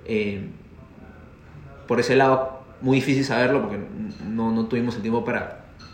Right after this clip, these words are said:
digamos, probarlo, pero también nos hace cuestionar, eh, que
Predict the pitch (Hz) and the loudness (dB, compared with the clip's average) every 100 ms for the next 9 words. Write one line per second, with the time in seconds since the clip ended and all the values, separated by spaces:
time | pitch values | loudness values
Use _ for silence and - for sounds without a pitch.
0 | - 117 107 110 110 107 127 123 113 120 | -10 -6 -4 -4 -2 4 6 6 4 2
1 | - - - - - - 110 107 110 123 | -2 -12 -18 -20 -12 -4 -2 0 0 6
2 | 139 135 131 - - - 113 107 123 139 | 6 4 0 -8 -14 -6 -4 -4 -4 -2
3 | 143 135 - 104 117 123 127 123 - 113 | -2 -2 -2 -2 2 2 2 -2 -4 -2
4 | 107 101 - - - - - - - - | -2 -6 -10 -18 -20 -20 -20 -20 -20 -20
5 | - - - - 220 208 202 196 - | -20 -20 -18 -4 0 0 0 -4 -8